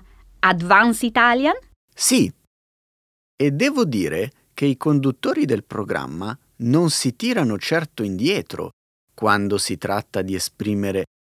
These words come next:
Speaker 2: le loro opinioni. Mi sembra un programma molto interessante. Tu che ne pensi?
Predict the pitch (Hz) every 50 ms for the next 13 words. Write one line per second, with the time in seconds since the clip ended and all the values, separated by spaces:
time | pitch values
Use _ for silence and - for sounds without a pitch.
0 | _ - 98 98 98 98 101 101 98 98 90 - 113 101 98 92 90 87 87 90
1 | 87 87 - _ _ _ _ _ _ _ _ _ _ _ _ _ _ - 185 220
2 | 240 - - - 160 117 107 113 113 113 - 135 135 - 147 160 156 151 170 190
3 | 202 202 196 190 175 165 180 220 262 285 269 254 - - 226 208 170 - 175 151
4 | 143 135 - - - 92 80 76 73 - - 80 - - - _ _ _ _ _
5 | _ _ _ _ _ _ - 370 349 - 160 139 147 156 - - 82 76 71 -
6 | - - 113 131